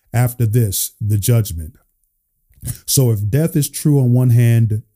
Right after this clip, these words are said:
judgment is true on the other. Hebrews chapter nine tells us about this,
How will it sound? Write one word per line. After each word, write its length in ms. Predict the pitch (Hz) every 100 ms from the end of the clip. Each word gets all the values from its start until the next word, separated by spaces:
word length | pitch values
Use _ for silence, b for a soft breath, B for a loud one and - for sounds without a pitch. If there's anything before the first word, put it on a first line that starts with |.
| 92
judgment 600 | 87 135 123 98 95 - _ _ _ -
is 160 | 101
true 380 | - - 123 110
on 180 | 110 107
the 180 | 107 110
other. 360 | 90 78 69 _ _ _ _ _ _ -
Hebrews 420 | 135 117 120 120
chapter 320 | 131 120 117
nine 560 | 113 117 123 139 147 139 _ - -
tells 380 | - 135 123 131
us 240 | 123 - -
about 380 | 110 131 135 117
this, 300 | 113 117